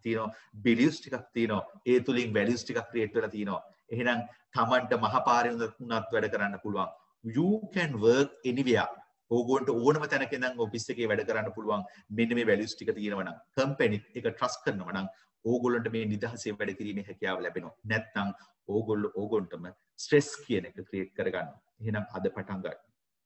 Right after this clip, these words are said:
ඩේ ටු ඩේ ඇක්ටිවිටි. මේක ඔෆිස් එකේ වෙන්න පුළුවන්. මේක උදේ පාන්දර නැගිටලා පාඩම් කරන ළමයාගේ වෙන්න පුළුවන්. හැම කෙනෙක්ගේම ගෙදර ගෘහිණියගේ වෙන්න පුළුවන්.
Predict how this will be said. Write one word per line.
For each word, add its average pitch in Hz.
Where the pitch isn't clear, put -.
ඩේ 110
ටු 120
ඩේ 98
ඇක්ටිවිටි. 95
මේක 165
ඔෆිස් 110
එකේ 104
වෙන්න 92
පුළුවන්. 85
මේක 139
උදේ 131
පාන්දර 127
නැගිටලා 120
පාඩම් 120
කරන 110
ළමයාගේ 98
වෙන්න 95
පුළුවන්. 92
හැම 262
කෙනෙක්ගේම 98
ගෙදර 151
ගෘහිණියගේ 127
වෙන්න 110
පුළුවන්. 98